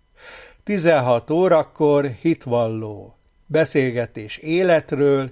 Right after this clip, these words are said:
és a Szentírásról. Tizenhat óra ötven perckor a Hit kapuja, Székely János püspök atya és Soproni Mónika hitvédelmi műsora.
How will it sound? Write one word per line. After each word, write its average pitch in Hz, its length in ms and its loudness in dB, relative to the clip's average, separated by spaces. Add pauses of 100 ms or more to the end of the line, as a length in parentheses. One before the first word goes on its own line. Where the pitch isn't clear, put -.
(120)
és 147 220 -10
a 139 60 -6
Szentírásról. 110 1200 -10 (920)
Tizenhat 175 680 0
óra 131 340 0
ötven 160 440 -2
perckor 139 760 0
a 139 160 -6
Hit 147 360 -6
kapuja, 110 720 -6 (180)
Székely 175 760 -2
János 127 640 0
püspök - 500 -8
atya 143 580 2
és 131 240 -6
Soproni 147 540 -4
Mónika 131 500 -4
hitvédelmi 120 840 -4
műsora. 101 680 -12